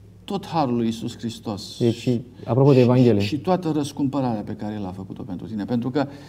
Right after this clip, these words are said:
Speaker 1: pentru că tu ai vrut să faci un, un element care ține de har. Să-i dai cuiva un dar. Asta e, asta e harul lui Iisus Hristos. Ai vrut să,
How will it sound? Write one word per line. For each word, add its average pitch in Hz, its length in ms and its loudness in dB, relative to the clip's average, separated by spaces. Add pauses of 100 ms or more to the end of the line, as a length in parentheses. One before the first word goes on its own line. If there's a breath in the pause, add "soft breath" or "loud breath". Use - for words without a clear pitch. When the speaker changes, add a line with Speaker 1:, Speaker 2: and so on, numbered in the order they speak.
(240 loud breath)
Speaker 1:
pentru 143 180 -2
că 143 120 -2
tu 143 140 -4
ai 180 120 2
vrut 151 180 -4
să 165 100 -10
faci 170 260 -6
un, 160 180 -6 (220 loud breath)
un 151 180 -2
element 151 360 0
care 151 180 -6
ține 147 200 -6
de 139 120 -2
har. 117 300 -4 (420 soft breath)
Să-i - 280 -2
dai 185 280 0
cuiva 147 340 -4
un 127 180 2
dar. 110 260 -4 (120)
Asta 135 160 -8
e, 156 160 -2 (220)
asta 156 200 -6
e 175 80 -4
harul 156 360 -4
lui 123 100 -2
Iisus 117 300 -10
Hristos. 113 340 -10 (320 loud breath)
Ai 127 120 0
vrut 190 140 -4
să, - 160 -4